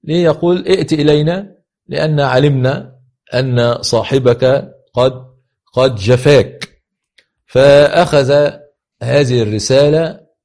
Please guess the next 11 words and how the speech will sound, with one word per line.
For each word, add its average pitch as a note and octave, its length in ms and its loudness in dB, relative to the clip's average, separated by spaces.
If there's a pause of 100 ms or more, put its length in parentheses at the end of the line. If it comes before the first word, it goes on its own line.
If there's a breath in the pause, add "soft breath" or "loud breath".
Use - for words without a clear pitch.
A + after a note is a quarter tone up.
(180)
ومزقها A#2+ 1400 -4 (200)
وألقاها A2+ 1400 -4 (300 soft breath)
في B2 360 -2
التنور، A#2 640 -2
وقال: C3 420 4
"هذا A#2+ 500 2
أيضا A2 460 -2 (180)
من A#2 280 -2
البلاء". F#2+ 600 -2 (1120)
فإذا G#2 260 0
اجتمعت D3 880 0